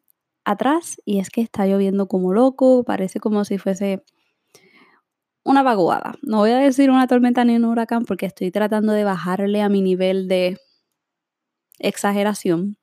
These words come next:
<laughs> Así que vamos a que, a decir una, una vaguada. <laughs> Bueno, de todos modos, este episodio realmente ya es la tercera vez que lo grabo. Y quiero hablar de los influencers y de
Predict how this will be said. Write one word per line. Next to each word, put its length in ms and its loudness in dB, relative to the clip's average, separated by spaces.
<laughs> 1000 -20
Así 240 -4
que 140 -4
vamos 340 4
a 60 -2
que, 180 0
a 140 0
decir 260 0
una, 280 -2
una 220 6
vaguada. 460 0
<laughs> 460 -6
Bueno, 240 2
de 180 0
todos 220 4
modos, 480 2
este 560 -2
episodio 720 -4
realmente 560 -2
ya 160 -4
es 80 -6
la 100 -4
tercera 300 -6
vez 140 -4
que 100 -8
lo 80 -2
grabo. 300 -4
Y 640 -2
quiero 220 2
hablar 320 4
de 160 2
los 240 2
influencers 800 -2
y 140 -2
de 200 -2